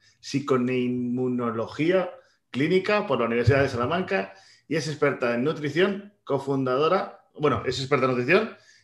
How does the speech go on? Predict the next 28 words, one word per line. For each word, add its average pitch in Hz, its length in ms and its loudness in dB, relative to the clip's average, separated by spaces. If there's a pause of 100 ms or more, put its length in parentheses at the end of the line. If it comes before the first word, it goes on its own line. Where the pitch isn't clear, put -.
y 123 60 -2
además 127 260 2
es 143 120 -2
cofundadora 127 680 0
de 117 320 0
Slow 151 400 0
Medicine 139 500 -4
Revolution, 143 680 -2 (560)
que - 100 -4
es 127 100 -2
una 135 160 0
plataforma 131 520 0
de 139 100 2
divulgación 117 480 2
sobre 127 300 0
salud 135 340 -2
y 123 100 -4
estilo 123 380 -2
de 110 80 -2
vida. 92 320 -10 (2000)
Me 131 140 0
quedarán 151 460 6
cosas, 170 440 4
pero, 254 460 6
pero 127 160 6
bueno, 131 220 6
he 131 60 4
hecho 131 180 -6